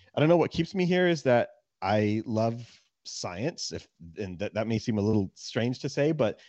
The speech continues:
you know, I, I view of cryptocurrency as one big experiment, a lot of parallel running experiments, all sorts of different things. And that's kind of one of the big reasons I'm not a, a Bitcoin maximalist or even a Monero maximalist, so to speak, is because there's a lot of value in these experiments being running,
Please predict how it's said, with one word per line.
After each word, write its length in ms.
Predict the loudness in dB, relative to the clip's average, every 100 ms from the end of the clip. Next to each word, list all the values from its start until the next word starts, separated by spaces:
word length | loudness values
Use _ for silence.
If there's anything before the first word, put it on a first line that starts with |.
| _
you 60 | -4
know, 80 | 0
I, 300 | 2 2 2
I 40 |
view 220 | 2 2
of 100 | 0
cryptocurrency 720 | -2 -4 -4 -2 -4 -2 0 2
as 300 | 0 -6 -16 _ _
one 520 | -8 -4 0 2 2 0
big 260 | 2 2
experiment, 680 | 0 -4 -2 0 2 0 0
a 60 | 2
lot 180 | 2 2
of 140 | 0
parallel 500 | 0 2 2 2 0
running 360 | 0 0 2 2
experiments, 760 | 0 -4 0 2 2 0 -4
all 140 | -4 -4
sorts 260 | -4 -6
of 60 | -4
different 320 | -4 -4 -6
things. 320 | -2 -2 -4 -6
And 160 | -6
that's 240 | -6 -8 -14 _ _ _ _
kind 100 | -4
of 60 | -2
one 100 | 0
of 60 |
the 40 | 0
big 140 | 0
reasons 320 | 0 0 0
I'm 80 | 0
not 160 | 2 4
a, 180 | 4 2
a 80 | -2
Bitcoin 440 | -2 -4 0 0
maximalist 600 | 2 0 0 2 2 2
or 80 | 0
even 220 | -2 -2
a 20 | -4
Monero 340 | 0 2 2
maximalist, 580 | 2 -4 -4 -6 -4 -4
so 140 | -4
to 80 | -6
speak, 320 | -6 -8 -6
is 120 | -8
because 400 | -10 -4 -4 -4 -8 -20 _ 0
there's 180 | 2
a 60 | 2
lot 240 | 2 2
of 160 | 2 0
value 580 | 0 2 2 2 0 -2
in 220 | -4 -4
these 240 | -4 -4
experiments 640 | -6 -8 -2 0 0 -4 -6
being 240 | -4 -4
running, 380 | -2 -4 -6 -14